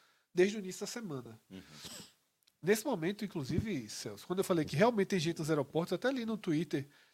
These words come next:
Speaker 1: tem um grupo de sessenta e cinco torcedores de Fortaleza que perdeu a conexão em São Paulo. Tá?
Speaker 2: E que tá tentando
Speaker 1: E
Speaker 2: uma
Speaker 1: que tá
Speaker 2: forma de
Speaker 1: tentando uma
Speaker 2: chegar,
Speaker 1: forma
Speaker 2: né?
Speaker 1: de ir pra Porto Alegre. Então, todo aquele, a mesma rota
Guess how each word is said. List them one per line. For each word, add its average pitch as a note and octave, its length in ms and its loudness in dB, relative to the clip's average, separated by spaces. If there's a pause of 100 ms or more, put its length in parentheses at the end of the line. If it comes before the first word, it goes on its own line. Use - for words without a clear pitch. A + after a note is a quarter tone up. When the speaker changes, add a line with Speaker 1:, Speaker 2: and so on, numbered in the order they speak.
Speaker 1:
tem F#3+ 100 0
um F#3 80 0
grupo F#3+ 240 -2
de - 60 -10
sessenta A3 320 -2
e - 20 -2
cinco - 240 -8
torcedores F3 380 -6
de - 60 -16
Fortaleza D3+ 380 -4
que C#3 60 -10
perdeu F3 300 0
a A3 40 -2
conexão G3+ 420 -4
em - 40 -4
São C#3 160 -10
Paulo. C#3 420 -4 (880)
Tá? A#2 100 -6
Speaker 2:
E B2+ 60 -4
que D#3+ 40 -10
tá C3+ 100 -4
tentando B2 440 -8
Speaker 1:
E D#3 40 -2
Speaker 2:
uma D3+ 100 -2
Speaker 1:
que C#3 80 -8
tá F#3 80 8
Speaker 2:
forma - 80 4
de F#3 100 4
Speaker 1:
tentando F#3 200 2
uma F3+ 60 4
Speaker 2:
chegar, G3+ 120 4
Speaker 1:
forma F#3 200 8
Speaker 2:
né? E3+ 60 4
Speaker 1:
de F3+ 60 0
ir F3+ 40 0
pra F#3 120 0
Porto - 260 -4
Alegre. F3 540 2
Então, G3 260 0
todo A#3+ 260 2
aquele, B3 420 -2 (480)
a E3 120 4
mesma F#3 280 6
rota E3 520 6